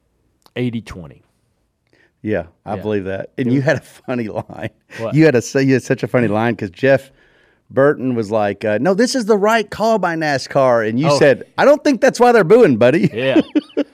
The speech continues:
Speaker 2: And that, that's not
Speaker 1: We
Speaker 2: why
Speaker 1: should
Speaker 2: they were
Speaker 1: talk
Speaker 2: booing.
Speaker 1: about that, too. We
Speaker 2: Yeah.
Speaker 1: will in a minute. We'll get to that in a minute.
Speaker 2: Well,
Speaker 1: But
Speaker 2: yeah, the
Speaker 1: it
Speaker 2: caution at the end. Yeah.
Speaker 1: But look, I, I, <sighs> you know, I have a hard,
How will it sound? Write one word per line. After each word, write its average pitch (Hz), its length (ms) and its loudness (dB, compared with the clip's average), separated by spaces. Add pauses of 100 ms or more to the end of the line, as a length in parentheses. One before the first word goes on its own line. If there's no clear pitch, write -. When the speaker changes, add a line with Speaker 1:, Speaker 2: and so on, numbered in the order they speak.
(440)
Speaker 2:
And 185 180 6
that, 185 160 2
that's 180 220 2
not 190 200 6
Speaker 1:
We 220 60 4
Speaker 2:
why 156 120 6
Speaker 1:
should 139 80 6
Speaker 2:
they 139 60 6
were 127 60 4
Speaker 1:
talk 123 140 4
Speaker 2:
booing. 110 120 4
Speaker 1:
about 113 200 -2
that, 117 180 -10
too. 123 300 -6
We 123 80 0
Speaker 2:
Yeah. 123 140 4
Speaker 1:
will 127 100 -2
in 117 80 -8
a - 20 -8
minute. 113 160 -8
We'll 113 60 -10
get 120 200 -12
to - 60 -20
that 110 180 -10
in 104 60 -16
a 104 40 -12
minute. 98 180 -12
Speaker 2:
Well, 143 220 4
Speaker 1:
But 143 80 2
Speaker 2:
yeah, 117 140 2
the 127 140 -4
Speaker 1:
it 113 80 -2
Speaker 2:
caution 131 380 -4
at 110 80 -6
the 120 160 -6
end. 117 180 -12
Yeah. 95 160 -6
Speaker 1:
But 143 260 -6
look, 151 300 -6 (800)
I, 120 160 -12 (260)
I, 214 520 -4 (3000)
<sighs> - 120 -20
you 147 120 -4
know, 156 140 -4
I 147 180 0
have 208 180 -6
a 180 60 -8
hard, 160 340 -6